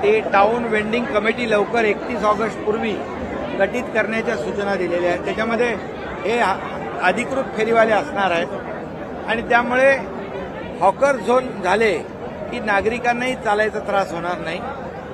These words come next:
आणि फेरीवाल्यांनाही हॉकर झोनमध्ये आपला व्यवसाय करता येईल. म्हणजे दोघांनाही पूरक असा हा निर्णय होईल.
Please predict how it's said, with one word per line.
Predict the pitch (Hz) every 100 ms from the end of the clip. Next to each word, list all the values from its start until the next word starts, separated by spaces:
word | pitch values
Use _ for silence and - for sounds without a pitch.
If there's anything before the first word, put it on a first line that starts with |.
| - -
आणि | 202 233 233 226 214 - - - -
फेरीवाल्यांनाही | 196 226 233 220 226 226 247
हॉकर | 196 175 220
झोनमध्ये | 202 208 208 220
आपला | 220 190 214
व्यवसाय | 208 185 175 190
करता | 165 - 156
येईल. | 139 - - - - - -
म्हणजे | 240
दोघांनाही | 208 214 254 269 277
पूरक | - 233 269 269
असा | 202 214
हा | 208
निर्णय | 202 185 208
होईल. | 185 202 247